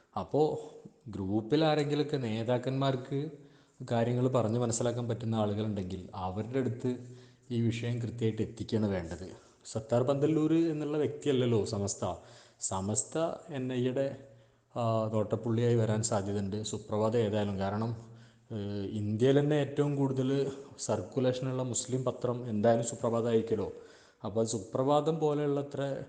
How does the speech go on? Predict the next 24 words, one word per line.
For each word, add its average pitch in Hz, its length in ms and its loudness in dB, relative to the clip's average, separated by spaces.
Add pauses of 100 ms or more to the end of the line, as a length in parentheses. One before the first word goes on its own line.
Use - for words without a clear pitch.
(280)
സർക്കുലേഷനുള്ളൊരു 123 840 -2
പത്രത്തെ, 110 520 0 (760)
ആ, 110 80 -6 (200)
എൻ 110 160 0 (120)
ഐ 120 100 6 (120)
എ 113 100 8
അതല്ലെങ്കിൽ 113 560 0
എൻ 110 160 -2
ഐ 110 140 -4
എ 120 140 2
ഇപ്പം 127 300 -2
നിയന്ത്രിച്ചുകൊണ്ടിരിക്കുന്ന, 117 1000 0 (640)
ആ, 113 180 -4
ബി 104 240 0
ജെ 113 220 -2
പി, 123 200 -4
ആർ 107 220 2
എസ് 107 160 0
എസ്, 113 200 -4
സംഘരി 107 320 0
പരിവാറൊക്കെ 110 560 0
അങ്ങനെ 107 180 0
വെറുതെ 98 380 -2
വിടുമെന്ന് 117 440 -2